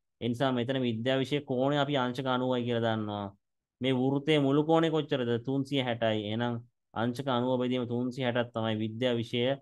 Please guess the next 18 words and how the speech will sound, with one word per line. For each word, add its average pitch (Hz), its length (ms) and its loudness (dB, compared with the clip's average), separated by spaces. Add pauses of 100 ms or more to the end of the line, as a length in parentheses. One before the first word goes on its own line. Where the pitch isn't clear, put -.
(360)
හදාරන 127 600 4 (1080)
සිසුන් 170 260 2
ප්‍රමාණය 127 440 4
මුළු 139 240 4
පිරිසෙන් 143 380 2
ක-, - 200 -2
අ, 117 120 0 (320)
කවර 123 300 6
ප්‍රතිශතයක්ද 143 520 2
කියලා 120 260 2
අහන්නේ. 104 260 -4 (540)
කවර 131 240 6
භාගයක්ද 131 460 8
කියලා 151 240 4
අහුවොත් 156 220 4
අනූව 123 260 0
බෙදීම 135 260 0
තුන්සියට 117 500 2